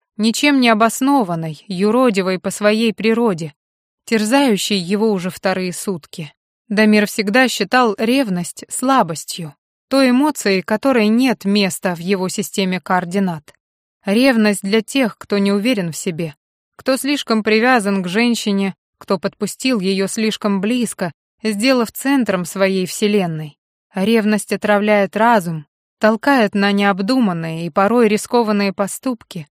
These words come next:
в конце концов унижает. Дамир никогда никого не ревновал. Но то, что он испытывал к ведьме, а он испытывал, не попадало ни под какое другое определение.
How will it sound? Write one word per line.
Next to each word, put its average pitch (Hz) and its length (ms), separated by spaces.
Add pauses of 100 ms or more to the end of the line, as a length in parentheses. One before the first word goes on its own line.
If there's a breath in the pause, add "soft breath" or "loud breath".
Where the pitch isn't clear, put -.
(180)
в - 100
конце 247 380
концов 254 500
унижает. 202 720 (440)
Дамир 190 440
никогда 190 640
никого 180 500
не 170 140
ревновал. 170 560 (300)
Но 214 160
то, 220 180
что 214 180
он 202 120
испытывал 190 580
к - 80
ведьме, 185 540 (140)
а 202 160
он 180 160
испытывал, 165 600 (360)
не 233 160
попадало 233 540
ни 190 140
под - 180
какое 214 420
другое 185 440
определение. 175 760